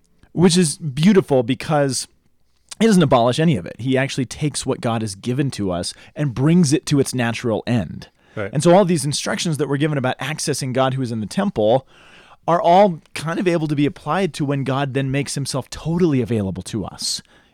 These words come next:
Speaker 1: in the bread of life, which we've been talking about for the last month. That's what the church has been setting us up for. It's not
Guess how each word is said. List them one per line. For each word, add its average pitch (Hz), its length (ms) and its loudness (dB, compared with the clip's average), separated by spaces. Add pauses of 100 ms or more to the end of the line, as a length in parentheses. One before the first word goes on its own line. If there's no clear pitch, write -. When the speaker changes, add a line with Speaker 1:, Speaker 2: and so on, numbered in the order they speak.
Speaker 1:
in 190 140 8
the 185 80 4
bread 147 200 4
of 117 80 -4
life, 147 360 0
which 147 160 -2
we've 151 140 2
been 127 120 -6
talking 175 320 -4
about 135 160 -4
for - 80 -16
the 127 100 -4
last 117 360 -6
month. 123 520 -6 (300)
That's 147 220 -2
what 190 100 0
the 170 60 2
church - 340 -4
has 147 160 0
been 127 160 -4
setting 147 420 -4
us 113 140 -4
up 131 140 -2
for. 110 160 -4
It's - 100 -8
not 175 220 -6